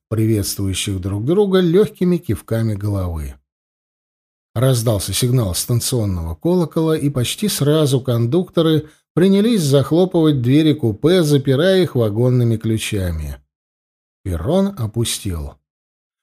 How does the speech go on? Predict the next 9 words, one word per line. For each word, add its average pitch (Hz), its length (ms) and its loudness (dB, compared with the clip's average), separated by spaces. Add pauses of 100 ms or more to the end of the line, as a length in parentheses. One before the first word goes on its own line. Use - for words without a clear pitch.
(120)
После 107 280 -2
второго 98 480 -4
удара 170 320 0
послышался 143 720 -2
свисток 165 560 -4
старшего 113 580 -4
кондуктора. 92 920 -6 (640)
Состав 190 580 -4
тронулся. 82 800 -6